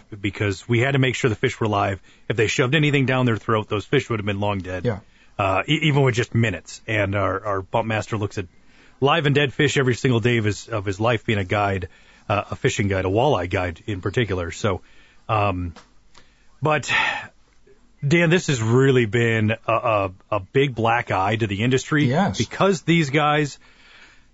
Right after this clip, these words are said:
Speaker 1: took multiple tests and passed them. We don't know how they passed them. It could be the questions they were asked. It could be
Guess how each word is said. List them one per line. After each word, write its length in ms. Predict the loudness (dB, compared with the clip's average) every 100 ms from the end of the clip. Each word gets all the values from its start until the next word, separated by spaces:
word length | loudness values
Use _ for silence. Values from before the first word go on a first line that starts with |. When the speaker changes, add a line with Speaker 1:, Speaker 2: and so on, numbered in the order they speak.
| _
Speaker 1:
took 340 | -4 0 0 2
multiple 500 | 2 2 0 0 -2
tests 520 | 0 -4 -4 -8 -4
and 160 | -4 -4
passed 440 | -4 -2 -4 -2
them. 340 | 0 2 2 2
We 120 | 0
don't 240 | 2 2 2
know 140 | 0
how 360 | 0 0 2 2
they 140 | 0
passed 420 | -2 -2 -2 -2 -2
them. 260 | 0 0 -4 _ _ _ _ -2
It 200 | -2 0
could 260 | 0 0 2
be 600 | 0 2 2 2 0 -2 -4
the 80 |
questions 640 | -6 -2 -2 -2 -2 0 2
they 160 | 2
were 200 | 2 0 0
asked. 540 | -2 -2 -4 -10 -20 -20 _ _ -4
It 180 | -4 -4
could 320 | -2 -2 0
be 540 | 0 2 2 0 -2